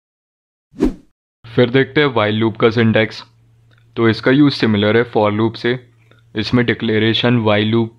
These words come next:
के पहले करते हैं। तो आईएनटी i equals zero कर दिया और condition जैसे i less than n while के बाजू में, तो ये n को भी पहले declare करना नहीं भूलना।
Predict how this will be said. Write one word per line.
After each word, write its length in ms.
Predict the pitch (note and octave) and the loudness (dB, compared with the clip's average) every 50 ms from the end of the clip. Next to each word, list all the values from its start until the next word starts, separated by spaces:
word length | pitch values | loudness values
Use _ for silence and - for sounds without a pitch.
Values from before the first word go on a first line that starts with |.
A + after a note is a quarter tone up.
| - - | -10 -6
के 120 | A#2+ A#2 | -4 -4
पहले 420 | A2+ - B2 G#2+ G#2 G2+ G#2 A2+ A2+ | -2 0 0 0 0 2 0 0 2
करते 280 | A#2+ A2+ G#2+ A2+ A#2 | 0 0 0 0 -2
हैं। 140 | A#2 A2+ A2+ A2+ - - _ _ _ - - _ _ _ _ _ _ _ _ _ _ - | -2 -2 -2 -6 -10 -16 _ _ _ -20 -20 _ _ _ _ _ _ _ _ _ _ -6
तो 180 | G#2+ G#2 G#2 | -4 -2 0
आईएनटी 480 | G#2 G2+ G#2 G#2 G#2 G#2+ G#2 A#2+ A#2 A2 | 0 0 0 2 2 0 0 0 -2 -2
i 160 | - G#2 G#2+ | 0 0 0
equals 360 | A2 G#2+ G#2 - A#2 G#2+ G2+ G2+ | 0 -2 0 0 0 0 0 0
zero 240 | G#2+ G#2+ G#2+ G#2+ A2 | -2 0 0 0 0
कर 120 | A#2 A2+ G#2+ | 0 0 0
दिया 200 | A2+ A#2 A#2 A2+ | 0 0 0 0
और 340 | A2 A2 A2 A2+ A2 G#2+ | 0 -2 0 0 0 0
condition 520 | G#2 A2 A2+ A2 A2 A2+ G#2+ - B2 A#2+ A#2+ | 0 0 0 0 0 -2 -2 -2 -2 0 0
जैसे 280 | A#2 A#2 A2+ - A#2+ - G#2 | 0 0 0 -2 -4 -2 -2
i 100 | A2+ A2+ | -2 -2
less 260 | A2+ A2+ A2 G#2+ G#2 A#2+ | 0 0 -2 -2 0 -2
than 120 | A#2 A#2 G#2+ G#2 | 0 0 0 0
n 120 | G#2 G#2+ G#2 - - _ _ _ _ _ _ _ _ - | -2 -4 -6 -8 -14 _ _ _ _ _ _ _ _ -6
while 320 | A2+ G#2+ G2+ G#2 A2 G#2+ | -2 -2 -2 -2 -2 -2
के 140 | G#2+ B2 A#2 | -2 -2 0
बाजू 340 | A2+ G#2+ G#2 G#2 G#2 A#2+ A#2+ | 0 0 0 0 0 0 0
में, 200 | B2 A#2+ A2+ - - _ _ _ _ _ _ _ _ _ _ _ _ _ _ _ _ _ _ _ | 0 0 -2 -6 -10 _ _ _ _ _ _ _ _ _ _ _ _ _ _ _ _ _ _ _
तो 140 | - G#2+ G#2+ | -2 0 0
ये 200 | G#2+ A2 G#2+ G#2 | 2 2 2 2
n 80 | G#2+ G#2+ | 2 2
को 140 | A2 A#2 A2 | 0 0 0
भी 100 | A#2 A2+ | 0 0
पहले 280 | - A#2+ A2 A#2 A#2+ | 0 0 0 0 0
declare 400 | A#2 A2 G#2+ - A2+ A2 A2 A2 | 0 -2 -4 -2 0 0 0 0
करना 320 | G#2+ A2+ G#2 G#2 A2+ A2+ A2 | 0 -2 -2 0 0 0 0
नहीं 160 | A2 A2 A2 | 0 0 -2
भूलना। 540 | A2 A2+ A2+ A2 A2+ A#2 A#2 G#2+ - - | -2 0 0 0 0 0 -2 -2 -6 -10